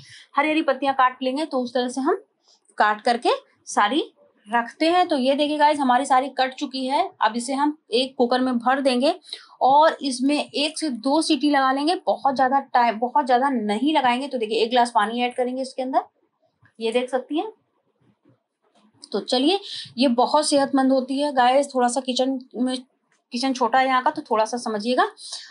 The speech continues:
आ, ये देखिए, अपने कुकर की लिड लगा दी है। अब हम दो सीटियाँ लगा करके इसको अच्छे से कुक कर लेंगे। बहुत ज़्यादा नहीं पकाना है, दो सीटियाँ लगानी है। आप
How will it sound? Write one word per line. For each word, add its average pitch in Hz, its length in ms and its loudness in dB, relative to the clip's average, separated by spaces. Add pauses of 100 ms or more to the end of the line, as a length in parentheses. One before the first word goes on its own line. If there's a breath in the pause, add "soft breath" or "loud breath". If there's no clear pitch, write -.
(120)
आ, 233 240 4
ये 247 160 2
देखिए, 294 200 2
अपने 285 180 0
कुकर 277 240 0
की 277 160 -2
लिड 262 180 2
लगा 254 240 4
दी 254 160 -2
है। 285 80 0
अब 262 100 2
हम 254 140 -2
दो 254 160 0
सीटियाँ 254 460 -6
लगा 233 300 6
करके 240 280 0
इसको 339 280 2 (600)
अच्छे 220 200 -2
से 277 120 -2
कुक 269 220 -2
कर 285 120 4
लेंगे। 294 280 2 (380)
बहुत 277 220 4
ज़्यादा 269 220 4 (320)
नहीं 277 340 0 (300)
पकाना 277 340 2
है, 320 180 2
दो 247 180 2
सीटियाँ 254 340 -4
लगानी 233 360 2
है। 294 160 -2
आप 240 220 -4